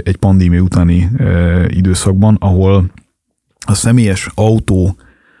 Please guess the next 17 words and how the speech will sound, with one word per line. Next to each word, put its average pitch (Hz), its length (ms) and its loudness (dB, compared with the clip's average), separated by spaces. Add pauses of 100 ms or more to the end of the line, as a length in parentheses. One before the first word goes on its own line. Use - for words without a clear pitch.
(340)
ö, 92 360 0
meg, 90 340 0
meg 92 160 2
a 90 40 0
személyes 104 640 0
visszahúzódási 107 800 0
tér, 101 460 0 (560)
ö, - 300 -2 (120)
szembeállítva 110 680 0
mondjuk 101 200 0
a - 40 -6
tömegközlekedéssel, 98 1200 0
az 98 200 0
egy 95 260 0 (240)
újabb 107 320 2
értelmezést 87 640 0
kapott. - 460 -8